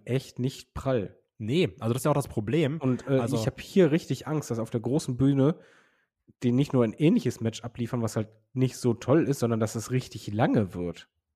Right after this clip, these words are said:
Speaker 2: Ja. Und wir wissen halt auch, wir haben auch schon bei Samoa Joe schon gesehen, der Kollege ist halt auch am Pumpen nach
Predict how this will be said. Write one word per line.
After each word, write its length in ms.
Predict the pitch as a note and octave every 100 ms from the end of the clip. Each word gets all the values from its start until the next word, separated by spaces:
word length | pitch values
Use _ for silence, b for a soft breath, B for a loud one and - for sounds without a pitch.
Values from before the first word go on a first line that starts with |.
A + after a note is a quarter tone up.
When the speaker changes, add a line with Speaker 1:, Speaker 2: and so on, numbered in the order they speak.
| _ -
Speaker 2:
Ja. 120 | G2 _
Und 120 | - B2
wir 120 | A#2+
wissen 200 | D3+ C3
halt 140 | G#2+
auch, 140 | B2 A#2
wir 80 |
haben 100 | A2+
auch 60 | B2+
schon 120 | B2
bei 80 | G#2
Samoa 300 | - G#2 G2
Joe 260 | G2 C3 C#3
schon 220 | - G2
gesehen, 440 | G2 F#2 G#2 C3 b b b b _ _ _ _ _ _ -
der 120 | A#2+
Kollege 340 | B2+ C#3 D3+
ist 80 | C3+
halt 100 | A#2+
auch 120 | C#3+
am 180 | D3 B2
Pumpen 460 | - A#2+ A#2 A#2 A2
nach 380 | G#2+ G2+ -